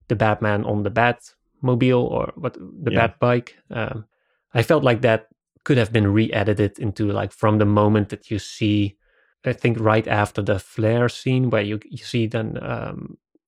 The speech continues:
Speaker 1: it's the day after and it's shown that Batman is on the roof helping people. And, uh, you do get this nice moment that now you see, like, the citizen clinging on instead of being afraid of him. Like, he's
Speaker 2: Right.
Speaker 1: shown himself to be, like, a hero and just a savior in general. And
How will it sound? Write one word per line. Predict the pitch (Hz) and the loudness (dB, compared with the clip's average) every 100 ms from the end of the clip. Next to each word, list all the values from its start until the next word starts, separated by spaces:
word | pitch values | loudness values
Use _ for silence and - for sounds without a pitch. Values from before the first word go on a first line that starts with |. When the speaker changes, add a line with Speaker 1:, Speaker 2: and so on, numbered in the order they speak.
| _ - | _ -14
Speaker 1:
it's | 139 - | -12 -6
the | 113 | -2
day | 107 107 | 0 2
after | 127 131 131 | 0 0 -2
and | 110 107 | -4 -4
it's | 104 | -6
shown | - 120 107 107 | -4 0 2 0
that | 104 - | -2 -4
Batman | 107 110 107 | -4 -2 -2
is | 101 | -2
on | 101 | -2
the | 98 | -2
roof | 104 135 135 | 2 2 0
helping | - 113 110 104 | 0 -2 -2 -6
people. | 139 131 131 123 | -6 -6 -4 -6
And, | 110 98 - _ _ _ _ - | -8 -10 -14 _ _ _ _ -6
uh, | 113 | -4
you | 107 120 | 0 2
do | 151 | 2
get | 131 | 2
this | 123 - | 0 0
nice | 107 104 | 0 2
moment | 110 107 107 | 2 2 0
that | - | -2
now | 104 104 | -2 0
you | 107 104 | 2 0
see, | - 107 | -4 -6
like, | 104 107 | -4 -8
the | 104 | -10
citizen | 107 117 104 - 101 | -10 -4 -2 -2 -6
clinging | 98 117 110 98 | -2 0 2 2
on | 107 117 120 | 2 2 0
instead | 107 - 113 | -4 -4 -4
of | 110 | -4
being | 117 113 110 | -4 -4 -6
afraid | - 113 113 | -6 -2 0
of | 117 | 0
him. | 120 113 | 0 -2
Like, | 110 - | -4 -10
he's | - 110 - _ - | -14 -16 -18 _ -2
Speaker 2:
Right. | 127 110 120 | 2 2 2
Speaker 1:
shown | - 131 117 | 0 2 4
himself | 113 - 117 - | 2 2 0 0
to | 113 | -4
be, | 117 117 | -2 0
like, | 120 120 | -2 -2
a | 110 104 | -2 -4
hero | - 135 135 131 131 131 | -4 0 2 2 2 0
and | 117 101 95 _ _ _ _ | -2 -6 -8 _ _ _ _
just | 117 - | -4 -2
a | |
savior | 104 135 131 123 127 | -4 0 0 2 0
in | 135 120 | 0 -2
general. | 110 117 117 117 110 | 0 0 2 0 0
And | 107 104 | -4 -6